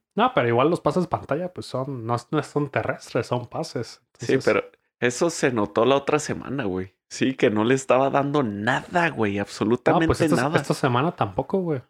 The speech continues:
Speaker 1: Esta
Speaker 2: Ujú.
Speaker 1: semana tampoco. Eh, un muy buen partido de, de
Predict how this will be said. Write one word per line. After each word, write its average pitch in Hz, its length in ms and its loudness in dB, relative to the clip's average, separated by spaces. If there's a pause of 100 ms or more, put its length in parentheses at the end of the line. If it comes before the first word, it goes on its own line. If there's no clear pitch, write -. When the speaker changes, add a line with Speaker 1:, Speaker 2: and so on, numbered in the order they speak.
(140)
Speaker 1:
Esta 98 80 -8
Speaker 2:
Ujú. 95 100 -8
Speaker 1:
semana 123 300 0
tampoco. 123 560 -2 (580)
Eh, 101 500 -2 (300)
un 127 380 -4
muy 131 180 6
buen 135 180 4
partido 123 500 0
de, 104 120 -2
de 95 140 -12